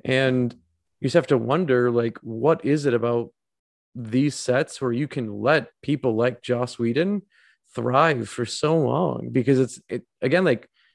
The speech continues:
I mean, Buffy the Vampire Slayer, like, that was on in the nineties.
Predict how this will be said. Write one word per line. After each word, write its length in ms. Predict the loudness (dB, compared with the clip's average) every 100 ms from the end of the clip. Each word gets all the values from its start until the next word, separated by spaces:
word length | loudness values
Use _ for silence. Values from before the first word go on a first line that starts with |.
| _ _
I 100 | 0
mean, 160 | 2 2
Buffy 280 | 0 0 0
the 80 | 0
Vampire 480 | 0 -2 -4 -4
Slayer, 260 | -6 -6 -4
like, 200 | -2 -2
that 160 | -2 2
was 160 | 2
on 140 | 0 -2
in 80 |
the 80 | -8
nineties. 760 | -6 -4 -2 -2 -4 -6 -12